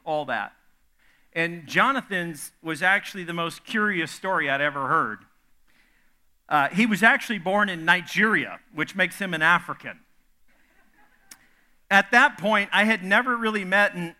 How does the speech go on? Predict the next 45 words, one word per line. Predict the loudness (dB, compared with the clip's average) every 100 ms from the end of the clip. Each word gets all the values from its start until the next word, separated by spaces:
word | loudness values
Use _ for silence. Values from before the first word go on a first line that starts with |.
| _
met | -2 0 2
a | 0 0
Nigerian | 0 0 -2 0 0 0 -4 -6
in | -6
my | -2 0
life, | 2 2 0 -10 -20 -20 _ _ _ _ _
uh, | 0 2 2 0
much | -2 -2 -2
more | -4 0 2 2 0
a | 0
white | 0 2 2 0
Nigerian | -4 -6 -4 -2 -2 -2 0
guy | 0 2 2 0 -2
married | 2 2 0
to | -4 -8
a | -6
Southern | -2 -2 -2 -4
belle. | -2 0 -2 -10 _ _ _ _ _ _ _ -20 _ -20 -20 _ _ _ _ _ _ _ _ _ _ _ _ _ _ _ _ _ _ _ _ _ _ _ _ _
After | 0 0 -2
several | -2 0 0 0
years | 4 4 2
of | -2
doing | -2 0
life | 2 2 0
together | -8 -2 0 2 0
and | -2
our |
time | -2 0 0 -2
at | -4
Dallas | 2 2 2 -2 -8 -12
was | -12 -12
coming | -4 -4 -4
to | -8 -8
an | -8
end, | -6 -2 -2 -2 -4
uh, | -6 -4 -2
one | -2 -4
of | -4
our | -2
last | 0 0 0 -6
meetings, | -10 -8 -8 -8
we | -6
had | -6 -6
to |
share | -12 -8 -4 -4 -4